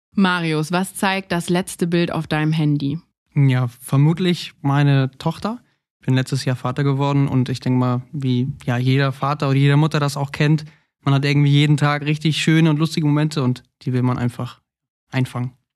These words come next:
Speaker 1: Ja, das Gleiche mache ich irgendwie mit meiner Katze, aber
Speaker 2: <laughs>
Speaker 1: es ist, ist ja ähnlich. Welches Gericht gelingt dir immer?
Speaker 2: Ich würd das, äh, sagen, auf jeden Fall Nudeln. Meine Frau isst eigentlich nur Nudeln und man könnte das jetzt negativ sagen, ähm, in Form von,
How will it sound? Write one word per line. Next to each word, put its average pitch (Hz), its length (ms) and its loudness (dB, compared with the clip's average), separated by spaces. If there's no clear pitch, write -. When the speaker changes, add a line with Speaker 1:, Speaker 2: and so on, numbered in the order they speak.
Speaker 1:
Ja, 175 320 0
das 170 280 -2
Gleiche 185 260 0
mache 214 140 2
ich 202 80 -4
irgendwie 208 240 2
mit 196 100 4
meiner 190 220 2
Katze, 170 680 -4
aber 160 460 2
Speaker 2:
<laughs> - 120 -20
Speaker 1:
es 185 200 -2
ist, 180 200 -2
ist 196 240 -2
ja 180 100 2
ähnlich. 160 500 0
Welches 208 340 0
Gericht 214 440 0
gelingt 180 320 0
dir 175 120 0
immer? 156 300 0
Speaker 2:
Ich - 160 -14
würd 190 140 0
das, 175 160 -2
äh, 143 420 0
sagen, 160 240 0
auf 156 140 -2
jeden 202 100 6
Fall 180 160 4
Nudeln. 233 580 4
Meine 165 220 2
Frau 175 360 -4
isst 190 280 -2
eigentlich 180 540 2
nur 190 180 6
Nudeln 220 420 2
und 143 380 -2
man 139 140 -2
könnte 160 160 -2
das 156 80 -4
jetzt - 180 -8
negativ 170 380 -6
sagen, 185 440 -4
ähm, 147 220 0
in 147 140 0
Form 147 240 0
von, 151 340 0